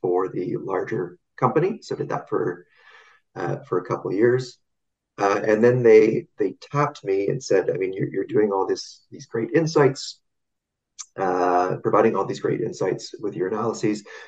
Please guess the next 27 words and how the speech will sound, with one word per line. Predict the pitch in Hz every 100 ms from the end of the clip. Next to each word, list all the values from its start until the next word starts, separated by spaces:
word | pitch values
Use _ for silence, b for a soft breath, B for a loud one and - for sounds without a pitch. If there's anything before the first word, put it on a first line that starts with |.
| B -
Now | 127 120
we | 127
want | 113 110 110
you | 113
to |
be | - -
the | -
person | - - - 98 113 - _ _
who | 113 107
actually | 104 - -
actions | - - 120 143 139 - _
these | 139 117 -
insights." | - - -
So | -
they | -
created | - 107 98
a | 95
new | 120
role | 147 117
for | -
me, | 107 113
which | 139 -
was | - -
the | 104
V | 104 104 104
P | -
of | - -